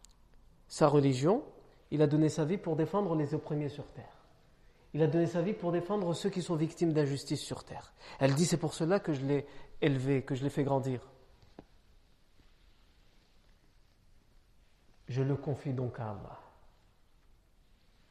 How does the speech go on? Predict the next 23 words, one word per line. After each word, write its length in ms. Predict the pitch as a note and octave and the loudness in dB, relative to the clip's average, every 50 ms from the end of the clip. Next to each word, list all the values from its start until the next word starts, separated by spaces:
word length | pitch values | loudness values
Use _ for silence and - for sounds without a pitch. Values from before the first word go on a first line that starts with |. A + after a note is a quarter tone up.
| - - - _ | -20 -20 -18 _
Non. 140 | - B2 A2+ G#2+ - - - - - - - _ _ _ _ _ _ - - - - - - - _ _ - - | -8 -6 -6 -6 -8 -10 -14 -20 -20 -20 -20 _ _ _ _ _ _ -20 -20 -20 -20 -20 -20 -20 _ _ -20 -20
Donc 160 | - - - | -16 -10 -4
on 20 | C3 | -2
voit 120 | B2 B2 | -2 -2
bien 160 | - D#3 D3 | 0 -2 -4
que 260 | - - C#3+ C3 B2 A#2 - - - - _ _ - - - - - _ _ - - - | -4 -4 -6 -6 -6 -8 -10 -16 -20 -20 _ _ -20 -20 -20 -20 -20 _ _ -20 -20 -16
si 160 | - - - | -4 0 0
elle 60 | D3+ B2+ | 0 2
fait 120 | - D3 | 0 -2
partie 300 | - D3+ C3+ - - D#3 | -2 -2 -4 -2 -4 -4
des 140 | C#3 C3+ C3 | -4 -4 -2
deux 160 | C3 D#3+ D3+ | -2 -4 -4
seules 180 | - - D3+ C#3 | -2 -4 -6 -6
femmes 280 | - - D#3 D3 C#3 | -4 -4 -2 -2 -2
qui 120 | C3+ - C#3+ | -4 -4 -6
assistent 320 | B2+ - - C#3 - - | -6 -6 -8 -12 -8 -6
à 60 | C#3 | -6
la 120 | B2+ B2 B2 | -6 -4 -6
Aqaba, 460 | B2+ - - C3+ B2+ E3+ F3+ C3+ - - - - - - - - - - _ - - _ - _ - - | -8 -6 -8 -6 -6 -6 -8 -8 -10 -16 -20 -20 -20 -20 -20 -20 -20 -20 _ -20 -20 _ -20 _ -20 -20
c'est 180 | - - - - | -16 -14 -12 -8
pas 140 | - C3+ | -8 -8
pour 160 | - - G#2+ G#2 | -8 -8 -12 -12
rien. 200 | G2+ F#2+ G2+ | -12 -14 -16